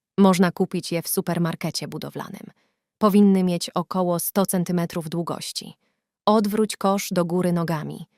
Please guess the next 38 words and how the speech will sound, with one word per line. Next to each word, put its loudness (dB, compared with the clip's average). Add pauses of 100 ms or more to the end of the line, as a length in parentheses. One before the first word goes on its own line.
(300)
Patyki 2
przyklej 0
do -2
niego -2
za -2
pomocą -2
kleju -2
na 0
gorąco. -4 (640)
Ważne, 0
żeby -4
były -4
w -8
równej -4
odległości. -10 (340)
Jeśli 0
kosz 0
ma 2
rant, -2
możesz -2
włożyć -2
do -2
niego -4
końcówkę -4
patyków. -10 (280)
Gdy 2
przykleisz -4
wszystkie, -4
powinny -2
schodzić -4
się -4
ku -4
górze, -12 (460)
tak 4
żeby 0
powstał 0
kształt -4
tipi. -6